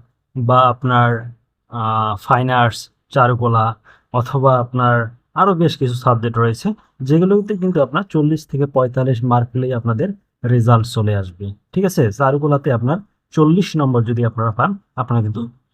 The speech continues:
পাস আপনার চলে আসবে। এরপর আপনার সামাজিক বিজ্ঞান অনুষদ যারা রয়েছেন, সামাজিক বিজ্ঞান অনুষদেও কিন্তু আপনাদের প্রায় ষাট থেকে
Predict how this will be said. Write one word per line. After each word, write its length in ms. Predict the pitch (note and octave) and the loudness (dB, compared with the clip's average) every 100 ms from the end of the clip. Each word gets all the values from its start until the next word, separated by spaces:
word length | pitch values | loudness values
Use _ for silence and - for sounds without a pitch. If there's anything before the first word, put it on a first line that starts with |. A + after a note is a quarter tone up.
| _ | _
পাস 260 | A#2+ G#2+ C3 | 2 2 0
আপনার 220 | A#2+ D3 - | -2 -4 0
চলে 240 | B2+ G#2+ | 2 2
আসবে। 380 | F#2+ F#2 G#2+ G#2 - _ | -2 -6 -6 -6 -10 _
এরপর 220 | D#3 E3+ | -4 -2
আপনার 260 | G3+ F3 E3+ - | -2 0 -2 0
সামাজিক 460 | C#3+ C#3 D3+ D#3 A#2+ | 0 2 0 -2 -2
বিজ্ঞান 340 | G#2+ G2+ G3 - _ - | -2 -2 -4 -8 _ -4
অনুষদ 440 | C3 B2+ B2+ A2+ | 0 0 0 -2
যারা 220 | A2 A2 A2 | -2 0 0
রয়েছেন, 360 | G#2+ G#2 G3+ G#3+ _ | -2 -2 -4 -4 _
সামাজিক 480 | - - D#3 F3 F3 | -10 -2 -2 0 -2
বিজ্ঞান 260 | E3+ E3 E3+ | -4 -4 -4
অনুষদেও 500 | D3 C#3+ D3 E3+ D#3+ | 0 0 0 0 0
কিন্তু 260 | B2 B2 B2 | 0 -2 -2
আপনাদের 400 | A2+ A#2 A#2 F#3 A#3+ _ _ _ | -2 0 2 0 -2 _ _ _
প্রায় 340 | C3+ B2+ B2 B2 - _ _ | 0 0 0 -6 -14 _ _
ষাট 640 | - - - C3+ B2+ B2+ B2 _ | -16 -14 -6 0 0 0 -6 _
থেকে 400 | B2+ B2 A#2 A#2 | -4 0 0 0